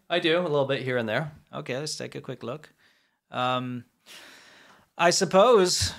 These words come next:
Speaker 2: before we get into Wu Ma Corner, which of course is, uh, how the haters kinda come out of their shell and affect everyone out there, and, and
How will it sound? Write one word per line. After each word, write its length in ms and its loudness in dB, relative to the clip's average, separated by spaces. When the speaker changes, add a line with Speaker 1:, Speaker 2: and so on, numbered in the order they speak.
Speaker 2:
before 280 2
we 100 6
get 180 4
into 200 -2
Wu 140 2
Ma 180 2
Corner, 300 -2
which 180 -4
of 100 -6
course 380 -2
is, 460 -4
uh, 560 -4
how 280 -10
the 120 -8
haters 420 -6
kinda 240 -10
come 220 -8
out 200 -4
of 160 -12
their 460 -10
shell 400 -6
and 100 -12
affect 320 -10
everyone 340 -8
out 180 -10
there, 160 -8
and, 100 -12
and 540 -12